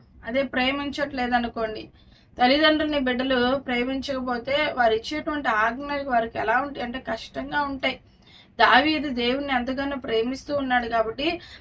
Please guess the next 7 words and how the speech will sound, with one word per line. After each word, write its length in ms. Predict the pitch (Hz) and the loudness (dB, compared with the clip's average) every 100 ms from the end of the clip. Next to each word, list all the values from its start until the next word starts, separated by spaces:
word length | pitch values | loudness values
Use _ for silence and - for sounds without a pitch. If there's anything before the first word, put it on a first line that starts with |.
| - | -6
దేవుడిచ్చినటువంటి 920 | 226 226 277 302 - 311 294 294 269 | 2 4 4 -2 -4 -4 -4 -2 0
ఆజ్ఞలు 680 | 220 - 254 294 277 233 240 | 2 2 0 -2 -2 0 0
దావీదుకి 680 | 262 226 233 262 285 262 285 | 0 2 2 0 -2 -2 -6
సంతోషాన్ని 680 | - 226 240 277 277 311 294 | -6 -8 -4 -4 -4 -4 -6
ఇస్తున్నాయంట, 600 | 277 285 269 247 220 - - - - - | -8 -8 -2 -2 -2 -6 -10 -20 -20 0
ఆనందాన్ని 600 | 214 233 294 311 311 311 | 6 6 6 4 4 4
ఇస్తున్నాయంట. 720 | 311 - 294 294 254 220 196 | 0 -2 -2 0 0 0 -4